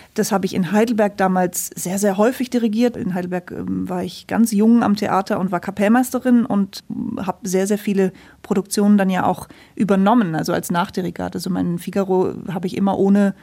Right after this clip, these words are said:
Orchesterprobe dirigiert, sondern einfach Vorstellungen, ne? Damals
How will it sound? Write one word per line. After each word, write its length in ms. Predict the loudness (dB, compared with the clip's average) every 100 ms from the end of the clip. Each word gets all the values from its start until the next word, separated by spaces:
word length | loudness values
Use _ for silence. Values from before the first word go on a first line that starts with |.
| -12 -8
Orchesterprobe 600 | -4 -4 -4 -4 -6 -4
dirigiert, 440 | -6 -6 -6 -6
sondern 180 | -6 -6
einfach 200 | -6 -8
Vorstellungen, 600 | -8 -6 -4 -4 -2 -2
ne? 140 | -2 -6 -16 -18 -18 -20 -20 _ _ _ _ _
Damals 880 | -2 2 4 4 2 -2 -4 -4 -8